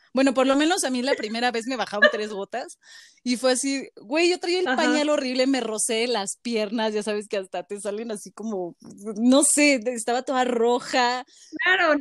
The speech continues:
Speaker 2: tu cuerpo no está acostumbrado
Speaker 1: Claro,
Speaker 2: a ese
Speaker 1: y
Speaker 2: pedo,
Speaker 1: entonces
Speaker 2: claro.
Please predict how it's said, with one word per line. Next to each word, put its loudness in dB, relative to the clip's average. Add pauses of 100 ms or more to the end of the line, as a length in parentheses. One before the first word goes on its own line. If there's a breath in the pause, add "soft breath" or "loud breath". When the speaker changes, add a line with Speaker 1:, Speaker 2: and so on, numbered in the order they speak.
Speaker 2:
tu -8
cuerpo -16
no -10
está -4
acostumbrado 0
Speaker 1:
Claro, 4
Speaker 2:
a 4
ese -2
Speaker 1:
y -2
Speaker 2:
pedo, 2
Speaker 1:
entonces 0
Speaker 2:
claro. 2